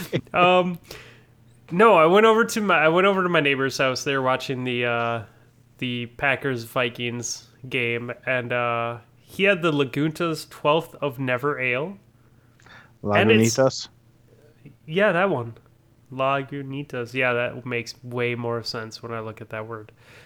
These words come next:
Speaker 2: Um,
Speaker 1: It's a really
Speaker 2: it was
Speaker 1: good
Speaker 2: good,
Speaker 1: beer.
Speaker 2: man.
Speaker 1: Yeah,
Speaker 2: Yeah, it was
Speaker 1: I
Speaker 2: a
Speaker 1: enjoy it.
Speaker 2: refreshing beer. It was really good. I was very impressed. So, yeah.
Speaker 1: That game was dumb, but, uh,
Speaker 2: Yeah, that game was so fucking dumb.
Speaker 1: <laughs>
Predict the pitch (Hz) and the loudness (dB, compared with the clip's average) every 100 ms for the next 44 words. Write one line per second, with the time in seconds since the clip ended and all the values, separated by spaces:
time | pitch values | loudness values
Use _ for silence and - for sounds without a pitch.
0 | - - 143 151 147 135 123 117 _ _ | -18 -2 2 4 4 2 -4 -10 _ _
1 | _ _ _ _ _ _ - - 139 135 | _ _ _ _ _ _ -14 0 4 6
2 | - 127 135 131 - 262 - _ _ _ | 6 4 4 6 4 2 -4 _ _ _
3 | _ 214 240 359 269 233 285 311 302 147 | _ -4 2 4 4 2 0 2 2 4
4 | 208 214 254 269 330 214 - _ 160 202 | 4 2 0 0 0 -2 -8 _ -6 -4
5 | 220 247 247 262 143 - - 139 170 180 | -2 -2 0 -2 -2 -10 -2 2 2 2
6 | 170 - 135 147 175 170 - 185 120 - | -2 -6 -2 0 2 0 -2 -2 -2 -8
7 | - - 120 117 110 - _ _ _ 220 | -18 -10 -6 -6 -8 -14 _ _ _ -14
8 | - _ _ _ _ _ _ _ _ _ | -14 _ _ _ _ _ _ _ _ _
9 | - - _ _ _ _ _ _ _ _ | -20 -20 _ _ _ _ _ _ _ _
10 | _ _ _ _ - _ _ 135 127 135 | _ _ _ _ -20 _ _ -4 0 2
11 | 151 117 95 113 107 110 - _ 113 110 | 2 0 -2 -4 -2 -4 -8 _ -6 -4
12 | 123 107 101 101 139 - - 135 123 - | -4 -2 0 0 0 -2 -8 -12 -12 -4
13 | 170 143 120 - - - - - - 139 | -2 -2 -4 -4 -4 -8 -18 -20 -18 -14
14 | 120 123 117 120 | -10 -8 -10 -14